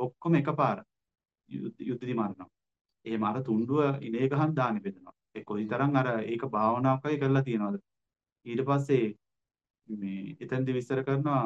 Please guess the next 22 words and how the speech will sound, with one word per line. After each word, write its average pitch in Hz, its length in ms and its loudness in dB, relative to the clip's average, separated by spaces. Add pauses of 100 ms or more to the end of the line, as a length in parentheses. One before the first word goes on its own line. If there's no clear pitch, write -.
(160)
ඊට 117 200 -8
පස්සේ 131 220 -2
එක 135 80 -2
සේවිකාවක් 131 580 4
අතින් 147 200 -2 (120)
දානි 120 280 -2
භාජනයක් 135 480 0
වැටෙනවා. 117 380 -2 (480)
වැටෙනකොට 131 420 -2
අර 131 160 2 (640)
මෙයා 135 280 0 (120)
හැම 113 200 -6
හැම 135 160 0
හැරිලා 139 320 0
බලනවා. 101 380 -4
සද්දෙට 110 340 0
අපි 117 160 -2
මොකක්ද 120 320 -6
ඒ 131 80 2
කියලා 135 180 0
බලන්න 117 280 2 (680)
බලනවා. 113 340 2